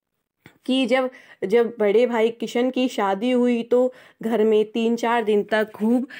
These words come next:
संगीत बजे, रात भर गीत गाए और महिलाएं होती हैं, वो शादी का पूरा अभिनय करती हैं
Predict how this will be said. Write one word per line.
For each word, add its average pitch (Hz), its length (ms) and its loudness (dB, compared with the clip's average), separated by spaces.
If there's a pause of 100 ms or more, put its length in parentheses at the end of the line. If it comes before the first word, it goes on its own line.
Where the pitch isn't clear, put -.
(120)
संगीत 226 560 0
बजे, 220 400 0
रात 214 320 -2
भर 220 160 0
गीत 233 300 -4
गाए 214 360 0
और 208 200 0
महिलाएं 226 520 0
होती 220 320 -2
हैं, 214 220 -2 (300)
वो 214 100 0
शादी 220 680 -2 (640)
का 208 280 2 (180)
पूरा 220 240 0
अभिनय 214 520 -2
करती 226 420 -2
हैं 226 220 0